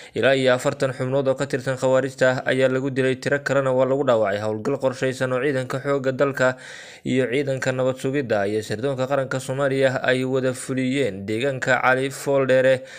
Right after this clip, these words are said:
ee hoostaga degmada Mahaday ee gobolka Shabeellaha Dhexe. Halkaasi ayaa la sheegay in lagu bartilmaameedsaday argagixisada, isla markaana lagu dilay afartan horjooge oo ka tirsanaa kooxdaasi nabaddiidka ah ee Shabaabka.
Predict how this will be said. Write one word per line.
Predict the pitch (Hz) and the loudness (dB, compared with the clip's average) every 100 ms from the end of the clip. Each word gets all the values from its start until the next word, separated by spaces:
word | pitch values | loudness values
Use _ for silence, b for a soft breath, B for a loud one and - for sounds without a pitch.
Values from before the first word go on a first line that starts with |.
| B B | B B
ee | 131 | 0
hoostaga | 127 139 139 - 127 131 | 2 -2 -2 -2 2 2
degmada | 120 131 127 139 131 | 2 -2 0 0 0
Mahaday | 131 127 135 113 135 139 131 | -2 -4 -6 0 2 2 0
ee | 131 123 | -4 -2
gobolka | 139 131 127 | 0 0 0
Shabeellaha | 139 135 139 131 | -2 0 2 2
Dhexe. | 104 98 - B B B - | -2 -6 -10 B B B -2
Halkaasi | 160 165 151 165 | 2 2 2 0
ayaa | 156 151 | 2 2
la | 147 | 2
sheegay | 151 147 151 | 0 0 0
in | 143 | -2
lagu | 139 | -2
bartilmaameedsaday | 139 139 131 127 127 139 139 | -4 0 0 0 -2 0 0
argagixisada, | 127 123 127 139 120 | 0 -4 -6 -2 -2
isla | 104 120 | 0 -6
markaana | 135 143 131 | -2 0 0
lagu | 131 139 | -2 -2
dilay | 135 131 | -2 0
afartan | 127 127 139 131 135 127 | 0 -2 -4 -2 -4 -2
horjooge | 127 127 117 131 135 143 | -4 -6 -4 -4 0 0
oo | 131 | -2
ka | 131 | -4
tirsanaa | 139 131 127 131 131 | -6 -6 -4 -2 -2
kooxdaasi | 131 143 135 131 127 135 135 B B B B | -4 -4 0 -2 -2 -4 -4 B B B B
nabaddiidka | 127 127 120 135 135 - 131 | -2 -2 0 -2 -4 2 4
ah | 127 123 - | 4 0 -6
ee | 127 127 131 - 139 | -2 2 2 0 -4
Shabaabka. | 143 135 113 | 0 0 0